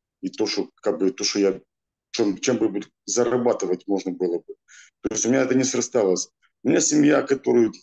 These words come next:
надо содержать, обеспечивать и как-то видеть свое, как бы, немножко будущее наперед.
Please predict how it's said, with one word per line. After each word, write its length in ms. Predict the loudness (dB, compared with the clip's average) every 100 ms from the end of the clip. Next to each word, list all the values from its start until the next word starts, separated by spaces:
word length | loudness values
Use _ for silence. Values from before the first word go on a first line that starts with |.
| _ _
надо 840 | -4 0 2 4 4 2 -2 -4 -8
содержать, 760 | -8 -4 0 0 2 0 -2 -16 _ _ _ _ _ _
обеспечивать 760 | -8 -6 -6 0 0 0 -4 -4
и 40 |
как-то 360 | -2 -2 2 2
видеть 340 | 2 0 -2
свое, 400 | -4 0 2 0
как 160 | 0 -2
бы, 140 | 0 0
немножко 340 | 0 -4 -6
будущее 800 | -4 -4 -4 -4 -2 -2 -2 -4 -8 _ _ _ _ _
наперед. 580 | -4 0 0 2 0